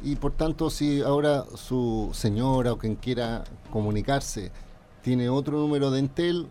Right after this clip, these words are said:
sea ese para formar ese plan. Pero es verdad, los números tienen una caducidad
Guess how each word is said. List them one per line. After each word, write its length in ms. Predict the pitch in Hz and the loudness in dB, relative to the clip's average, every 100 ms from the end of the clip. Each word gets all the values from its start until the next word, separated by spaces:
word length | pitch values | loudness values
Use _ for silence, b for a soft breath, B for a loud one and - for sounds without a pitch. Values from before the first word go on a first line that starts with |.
| - | -12
sea 360 | - - 139 143 | -10 -2 0 2
ese 280 | 147 147 151 | 0 -2 -4
para 200 | 131 120 | -2 -2
formar 320 | 120 117 147 | -2 -2 -2
ese 160 | 143 | -2
plan. 220 | 165 80 85 B B B B B B | -4 -6 -10 B B B B B B
Pero 380 | - 123 123 - - | 6 6 6 2 -2
es 160 | 135 | 0
verdad, 380 | 123 147 151 92 - - - - - | 4 4 6 2 -2 -10 -8 -6 -2
los 140 | 104 | 2
números 440 | 110 139 139 131 - | 6 6 6 2 0
tienen 360 | 139 156 165 | 0 2 0
una 240 | 165 165 160 | 0 0 0
caducidad 920 | 147 143 139 - 123 120 156 147 143 | 2 2 2 0 0 2 4 2 -2